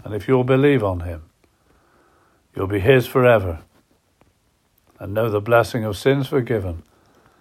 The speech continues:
and that in eternal relationship with himself and a home in heaven. But there's a message for you, dear child of God, this morning. Is there a little bit of heaven?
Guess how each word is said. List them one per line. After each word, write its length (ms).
and 500
that 400
in 260
eternal 640
relationship 720
with 120
himself 640
and 160
a 60
home 260
in 80
heaven. 460
But 100
there's 180
a 60
message 340
for 100
you, 220
dear 400
child 260
of 140
God, 240
this 220
morning. 340
Is 140
there 120
a 40
little 200
bit 140
of 100
heaven? 420